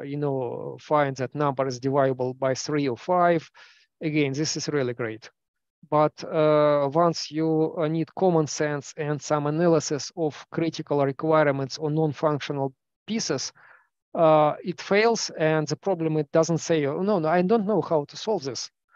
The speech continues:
No, it says, like, "This is a solution, use it."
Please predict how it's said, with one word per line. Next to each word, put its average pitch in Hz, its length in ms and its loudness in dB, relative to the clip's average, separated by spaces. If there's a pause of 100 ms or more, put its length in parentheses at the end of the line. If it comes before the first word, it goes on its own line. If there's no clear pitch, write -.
(360)
No, 190 180 4
it 143 120 2
says, 175 320 2
like, 147 260 -2
"This 190 200 2
is 220 180 0
a 208 60 -6
solution, 226 480 2
use 214 200 2
it." 160 240 2